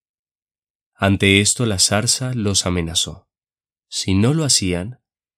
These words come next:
ella alzaría fuego para devorarlos, incluso al más grande de ellos.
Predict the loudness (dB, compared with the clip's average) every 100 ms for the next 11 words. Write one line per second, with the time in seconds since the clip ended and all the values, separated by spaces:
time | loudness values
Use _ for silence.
0 | 0 4 4 4 2 0 -2 0 -2 -2
1 | -4 -4 -4 -6 -4 -4 -6 -8 -8 -8
2 | -12 -12 -12 -12 _ _ _ _ _ _
3 | 0 0 0 0 0 0 -2 -2 -2 -2
4 | -2 -2 -4 -6 -6 -8 -10 -10 -10 -12